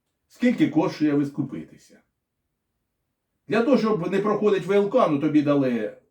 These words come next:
документ на В Л К, потрібно заплатити десь тисячу доларів. Це з Кременчуцької табачної фабрики так робили. Тисячу доларів.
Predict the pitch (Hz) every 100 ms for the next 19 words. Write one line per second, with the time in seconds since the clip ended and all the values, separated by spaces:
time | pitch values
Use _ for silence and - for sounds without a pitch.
0 | _ _ 113 143 143 139 139 123 143 156
1 | 160 196 - - _ _ _ _ _ _
2 | _ _ _ _ _ _ - 302 254 135
3 | 262 - 127 156 147 135 117 - _ _
4 | _ _ _ _ _ _ _ _ _ 123
5 | 151 - - _ _ 190 196 110 107 107
6 | 117 110 110 104 _ _ _ _ _ _
7 | _ - 220 - 131 120 113 104 107 -
8 | - - - - - 143 143 - 117 -
9 | - 104 104 101 _ _ _ _ _ _
10 | _ _ _ _ _ _ - - 135 101
11 | 92 101 98 -